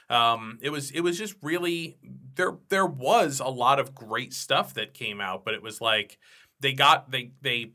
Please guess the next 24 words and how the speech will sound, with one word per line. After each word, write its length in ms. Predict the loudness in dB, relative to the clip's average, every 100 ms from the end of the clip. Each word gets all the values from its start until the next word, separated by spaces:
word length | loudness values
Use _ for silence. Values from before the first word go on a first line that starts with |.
| -4
they 200 | -2 -2
brought 320 | 0 4 6
out 180 | 4 2
the, 320 | 0 2 0 0
all 160 | 0
the 100 | 0
major 400 | -4 -6 -6 -10
stuff, 480 | -10 -4 -2 -4 -6
and 160 | -12 -10
then 120 | -10
they 100 | -8
just 180 | -8 -10
didn't 180 | -10 -8
have 160 | -8
the 60 | -8
willpower 500 | -10 -10 -4 -4 -4
to, 120 | -8
to 200 | -12 -14
move 220 | -14 -14 -12
forward, 520 | -8 -6 -6 -10 -16 _ -2
and, 260 | 0 0
and 300 | -2 -4 -4
really 260 | -6 -4 -4
not, 380 | 0 0 0